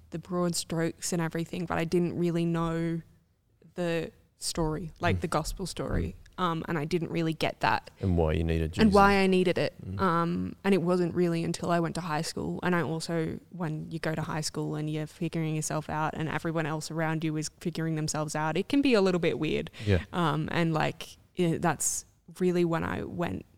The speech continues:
Speaker 1: um, like, you know, the people around me were, like, being mean or whatever. Um, and, like, and also just, yeah, I think it just took me a bit of time to kind of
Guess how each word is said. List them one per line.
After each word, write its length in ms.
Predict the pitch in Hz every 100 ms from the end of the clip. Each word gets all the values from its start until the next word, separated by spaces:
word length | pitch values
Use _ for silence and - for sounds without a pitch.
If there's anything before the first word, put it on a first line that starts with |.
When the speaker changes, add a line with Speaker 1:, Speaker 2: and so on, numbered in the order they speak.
| _ _ _ _ _ 185
Speaker 1:
um, 240 | 165 151
like, 420 | - 135 - - - _
you 80 | 185
know, 140 | 165 160
the 80 |
people 320 | - 180 175 165
around 300 | 156 156 160
me 140 | 156
were, 380 | 156 156 156 160 - _ _ _ _
like, 300 | 165 - - - - _ _ _ _ -
being 320 | 165 156 185
mean 400 | 240 240 240 220
or 100 | 180
whatever. 500 | 175 175 175 170 170 -
Um, 320 | 170 165 165 -
and, 120 | 185
like, 400 | 175 170 - - - - _ _ _ _
and 100 | 220
also 220 | 208 220 220
just, 480 | 190 - - - - - _ _ _
yeah, 340 | 180 170 151 -
I 80 | 180
think 400 | - 160 - - - _ _ _
it 140 | 185
just 220 | 175 - - -
took 200 | 190 190
me 220 | 175 -
a 60 | 165
bit 100 | 175
of 60 | 165
time 360 | 165 160 165 - - _ _ _ _ _ _ -
to 420 | 190 170 185 - - _ _ _ _
kind 240 | - 175 170
of 320 | 165 -